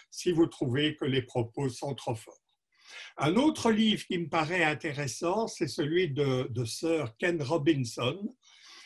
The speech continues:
qui a écrit un livre en anglais, L'élément, traduit en français par Trouver son élément. On dit ça de quelqu'un qui finalement a réussi.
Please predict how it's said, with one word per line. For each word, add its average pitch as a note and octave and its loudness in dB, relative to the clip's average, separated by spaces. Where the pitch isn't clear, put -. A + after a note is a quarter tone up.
qui F3+ 6
a G#3 8
écrit G#3 0
un F#3 0
livre G3 0
en D#3 2
anglais, D#3+ 4
L'élément, D#3+ 6
traduit C#3 -2
en C#3 2
français C3+ -4
par - -8
Trouver G3+ 0
son D3 -4
élément. B2+ -2
On E3+ 8
dit A#3 4
ça C#4+ 6
de - -6
quelqu'un B3 4
qui G#3 -4
finalement F#3+ 2
a A3 4
réussi. D#3+ 4